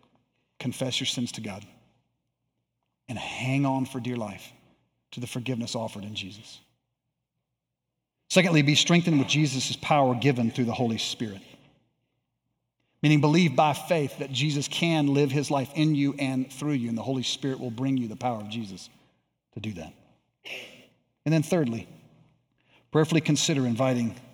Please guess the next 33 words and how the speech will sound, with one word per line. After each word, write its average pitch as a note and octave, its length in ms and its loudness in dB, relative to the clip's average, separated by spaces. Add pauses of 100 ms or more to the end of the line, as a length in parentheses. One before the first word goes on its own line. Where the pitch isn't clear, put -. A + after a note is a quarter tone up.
(360)
what B2+ 120 0
I C#3 60 4
call C3 240 0
a B2 60 -2
garbage A#2+ 460 2
friend G#2 380 -4 (680)
into A#2+ 200 -2
your A#2 80 -6
life. F2 320 -12 (1800)
Close E3+ 240 4
with C3+ 80 -2
just C#3+ 180 -2
two D3+ 120 0
quick C#3 240 -2
illustrations. B2+ 640 -4 (2000)
A D#3+ 60 0
little E3+ 180 6
while D#3 220 8
ago, C3 440 6
just B2+ 200 -2
a - 20 -10
couple C3+ 220 2
weeks C#3 220 2
ago, A#2+ 380 0 (600)
um, C3 220 0
I C#3 100 2
had B2+ 220 2
to, A#2+ 140 -4 (140)
to C#3 120 -4
speak - 680 0
virtually C#3+ 400 2
every C3+ 240 2
night. A#2 380 -4